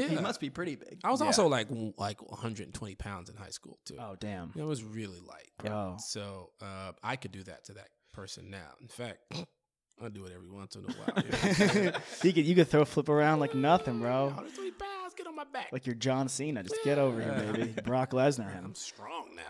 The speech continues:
Speaker 3: Strong
Speaker 1: We
Speaker 3: throw.
Speaker 1: had, we, our head trainer, everyone just called him Doc, which I think is just the most classic thing.
Speaker 3: Mm-hmm.
Speaker 2: Ah.
Speaker 1: Right? He used to rub emu oil rather than, like,
Speaker 2: What the fuck?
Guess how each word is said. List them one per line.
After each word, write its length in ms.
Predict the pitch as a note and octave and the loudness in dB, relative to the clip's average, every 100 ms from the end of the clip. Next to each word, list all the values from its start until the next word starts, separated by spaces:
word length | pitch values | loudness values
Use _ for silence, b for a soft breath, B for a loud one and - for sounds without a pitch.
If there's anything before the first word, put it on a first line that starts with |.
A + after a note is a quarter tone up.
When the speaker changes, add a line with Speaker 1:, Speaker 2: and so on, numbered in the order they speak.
| - | -14
Speaker 3:
Strong 340 | - A#2 B2 A#2 | -8 0 2 2
Speaker 1:
We 60 | |
Speaker 3:
throw. 300 | A#2 B2 B2 | 2 2 4
Speaker 1:
had, 280 | D#3 E3 C#3 | 4 2 0
we, 140 | D3+ D3 | -2 -2
our 120 | D3+ | -4
head 200 | D3+ D3+ | -4 -8
trainer, 420 | - C#3+ C#3 C3 - | -6 -6 -6 -8 -10
everyone 260 | D3 C#3+ C3+ | -10 -6 -6
just 120 | C3+ | -6
called 160 | C3+ C#3 | -10 -10
him 80 | B2+ | -10
Doc, 380 | B2+ A#2+ A#2+ - | -10 -12 -14 -14
which 140 | B2 | -14
I 40 | C#3+ | -12
think 220 | C3 G#2 | -14 -16
is 100 | - | -18
just 180 | - - | -18 -16
the 60 | |
most 220 | G#2+ - - | -16 -16 -14
classic 420 | F2 - - - | -14 -14 -16 -20
thing. 240 | - A#3+ C4 _ - | -18 -18 -18 _ -6
Speaker 3:
Mm-hmm. 320 | A2+ A2+ A2 | -4 -2 -2
Speaker 2:
Ah. 180 | C3 A2 C#3+ | -4 -8 -10
Speaker 1:
Right? 120 | D#3 b b _ | -12 b b _
He 120 | D#3+ | -4
used 180 | E3 - | -4 -4
to 100 | D3 | -6
rub 240 | C#3+ C3 C3+ _ _ - | -6 -8 -12 _ _ -8
emu 380 | D#3+ F#3+ G#3+ A3 | -4 -2 -2 -4
oil 380 | G#3+ A#3 B3+ A#3+ - | -4 -4 -8 -12 -12
rather 300 | C3+ D3 D#3 | -10 -8 -8
than, 240 | D3 D3 | -8 -8
like, 280 | C3 A2+ - _ _ F#3 | -10 -12 -16 _ _ -20
Speaker 2:
What 120 | G#3+ A3 | -14 -12
the 80 | |
fuck? 200 | - C4 | -12 -14